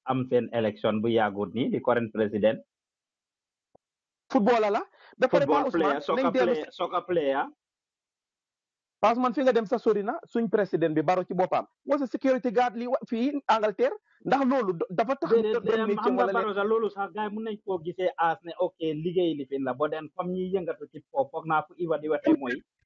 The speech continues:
Speaker 1: ñi yëngatu ci yëfi
Speaker 2: Waaw.
Speaker 1: fo ak, ak, ak bégal nit ñi. For example, sports ak yooyu noonu, that's where he's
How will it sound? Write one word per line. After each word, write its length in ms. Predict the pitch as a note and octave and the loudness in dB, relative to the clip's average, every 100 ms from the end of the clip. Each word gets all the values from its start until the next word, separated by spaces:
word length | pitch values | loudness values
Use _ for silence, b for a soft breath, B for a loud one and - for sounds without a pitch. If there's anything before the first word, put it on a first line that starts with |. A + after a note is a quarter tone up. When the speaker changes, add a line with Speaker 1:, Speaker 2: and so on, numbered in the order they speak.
| _ | _
Speaker 1:
ñi 180 | F3 F#3 | 2 2
yëngatu 320 | F#3+ E3 D3 D3 | 2 -2 -2 0
ci 80 | |
yëfi 220 | E3+ F3 E3+ | 2 4 2
Speaker 2:
Waaw. 120 | - | 2
Speaker 1:
fo 140 | D#3+ D3+ | 0 2
ak, 160 | D3+ C3+ C#3+ | 0 -2 -2
ak, 180 | D#3 - | -2 -2
ak 140 | D3+ C#3+ | -6 -4
bégal 360 | C3 E3+ E3 D3 | -2 0 2 0
nit 280 | C3 B2+ A#2+ | 0 2 0
ñi. 160 | A#2+ - - _ _ | -2 -8 -16 _ _
For 100 | E3 | 2
example, 420 | C#3+ E3 D3+ C#3+ | 2 0 0 -2
sports 420 | C3 - D3+ D3 - | -4 0 0 0 -4
ak 140 | D3 C#3+ | -6 -2
yooyu 300 | D3 D3 D3 | 0 2 2
noonu, 240 | D3 C3 | 2 0
that's 200 | C3+ C#3+ - | 0 -4 0
where 220 | C3+ C3 - | 0 0 -6
he's 140 | B2+ | -14